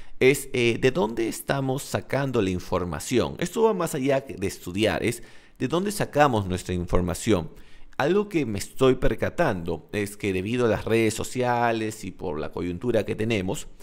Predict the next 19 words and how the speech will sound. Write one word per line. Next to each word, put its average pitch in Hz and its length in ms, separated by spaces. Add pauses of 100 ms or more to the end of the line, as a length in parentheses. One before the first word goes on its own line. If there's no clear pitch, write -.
(280)
mucha 175 260
gente 160 320
empieza 147 360
a 143 40
consumir 117 480
su - 100
información 117 540
solamente 120 640
de 98 220
una 110 300
fuente 135 560 (460)
y 123 80
se 127 140
rodean 127 400
de 123 60
gente 123 360
que 104 120
piensa 113 600
igual. 104 460